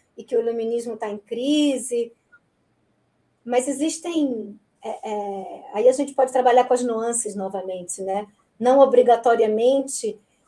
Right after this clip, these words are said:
é, a luta contra a ignorância e o obscurantismo é só no sentido daquele iluminismo europeu do século dezoito, et cetera,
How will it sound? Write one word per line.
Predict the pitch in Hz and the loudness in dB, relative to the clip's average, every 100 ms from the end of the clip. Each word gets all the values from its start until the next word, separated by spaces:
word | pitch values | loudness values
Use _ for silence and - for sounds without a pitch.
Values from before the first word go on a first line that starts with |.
| _ | _
é, | 220 - 214 | -8 -4 -2
a | 208 | 0
luta | 247 277 247 | 2 2 0
contra | 247 247 247 | -4 -2 -2
a | |
ignorância | 214 240 220 208 220 220 - | -2 -2 0 0 0 -2 -2
e | 208 | 0
o | |
obscurantismo | 202 - 233 214 208 269 269 | -2 -4 -6 -4 -6 -4 0
é | 277 | 0
só | 285 - 262 294 | 0 4 8 8
no | 294 | 6
sentido | 285 262 254 277 233 | 2 -4 -6 -6 -2
daquele | 233 - 254 254 240 | -4 2 2 4 0
iluminismo | 240 226 214 240 254 233 | -2 -2 -4 -2 -4 -2
europeu | 226 214 - 226 240 226 | 0 0 2 6 6 4
do | |
século | - - 208 - 208 | -6 -6 -6 -6 -16
dezoito, | 202 196 190 202 202 202 | -16 -10 -4 -2 -2 -8
et | - | -12
cetera, | - - 214 _ | -8 -6 -8 _